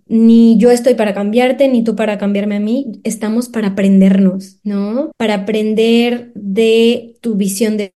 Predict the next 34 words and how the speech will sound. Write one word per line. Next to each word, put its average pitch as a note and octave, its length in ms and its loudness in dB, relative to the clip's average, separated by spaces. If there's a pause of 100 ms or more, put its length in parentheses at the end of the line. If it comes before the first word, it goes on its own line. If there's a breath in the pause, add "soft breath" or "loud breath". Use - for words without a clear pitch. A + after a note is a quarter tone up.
(140)
vida, B3+ 540 -2
que B3 80 -10
tú - 120 -8
aprendas G3+ 280 -6
de G3+ 80 -2
la F#3+ 100 2
mía, A#3+ 520 0
porque, A3+ 260 -2
pues, G3 260 -4
nues-, G#3 340 -4
nuestras G#3+ 460 0
realidades G#3 420 -2
son G#3+ 500 -4
igualmente G#3 580 0
válidas. F#3+ 640 -2
Entonces, G3 500 -2
bueno, F#3+ 320 -2 (100)
respetar, G#3+ 840 -4
¿no? A3 280 -6
Para G#3 160 -4
aceptar A3+ 500 0
y C4 80 0
permitir A3 640 -2
que B3 120 2
la A3 160 2
otra A3+ 240 -2
persona G#3+ 380 -4
sea G3+ 260 -4
quien G#3+ 200 -8
es, D#4 380 -8 (140)
que B3 140 2
eso A#3+ 160 0
es C4+ 120 0
amar, C4+ 300 -6